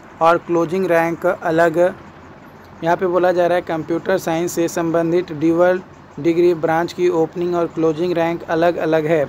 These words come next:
कंप्यूटर साइंस के साथ एमबीए और डिजिटल बिजनेस मैनेजमेंट का जनरल ओपनिंग रैंक जो है तीन सौ सत्ताईस और क्लोजिंग रैंक तीन हज़ार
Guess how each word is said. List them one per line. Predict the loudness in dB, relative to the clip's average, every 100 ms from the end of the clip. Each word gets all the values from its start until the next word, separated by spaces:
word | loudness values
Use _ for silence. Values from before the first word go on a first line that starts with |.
| -6 -20 -20 -6
कंप्यूटर | -4 0 0 0 -2
साइंस | -2 -2 -2
के | -2 -2
साथ | 2 2 4 2 0 -2 -18 -20 -20 -18 -6
एमबीए | -2 -2 -2 -6 -2 2 4 4 2 -2 -10 -20 -20 -8
और | 0 0
डिजिटल | 4 2 2 2 2
बिजनेस | 2 -2 0 -2 -2
मैनेजमेंट | -2 -2 -2 -2 -2 -2 0 0 0 -2 -20 -20 -20 -2
का | 0
जनरल | 2 0 0 2 2 0 -4 -20 -8 -2
ओपनिंग | -2 0 -2 0 0
रैंक | 0 0 0 0
जो | 0 2
है | 0
तीन | 0 -4 -2
सौ | -2 -2
सत्ताईस | -2 -2 -2 -2 -2
और | -4
क्लोजिंग | -2 0 2 2
रैंक | 2 2 0 0 0 0 -6 -20 -10 0
तीन | 2 4
हज़ार | 2 2 0 0